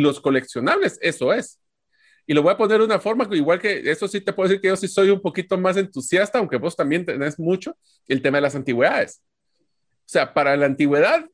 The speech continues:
una persona puede ser una cámara vieja que no sirve para nada, para nosotros puede ser la cámara que necesitaba para la colección de tipos de cámaras que tenía antiguas. O sea,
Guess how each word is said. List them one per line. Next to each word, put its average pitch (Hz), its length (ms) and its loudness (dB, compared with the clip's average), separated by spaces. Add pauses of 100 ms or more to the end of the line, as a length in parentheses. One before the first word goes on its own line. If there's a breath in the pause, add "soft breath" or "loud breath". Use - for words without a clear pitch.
una 190 240 -4
persona 185 340 -2
puede 185 260 0
ser 190 340 -2
una 165 260 -4
cámara 165 320 0
vieja 214 440 -2
que 120 160 -4
no 123 140 -6
sirve 143 240 -2
para 214 220 0
nada, 208 320 -2
para 135 180 0
nosotros 131 280 -4
puede 151 160 2
ser 170 260 0
la 156 240 2
cámara 185 380 0
que 151 100 -4
necesitaba 143 420 0
para 147 160 0
la 127 140 -2
colección 151 560 -2
de 151 160 2
tipos 156 320 -2
de 123 100 0
cámaras 151 380 -2
que 135 100 -8
tenía 135 280 -4
antiguas. 131 440 -4
O - 40 -20
sea, - 220 -4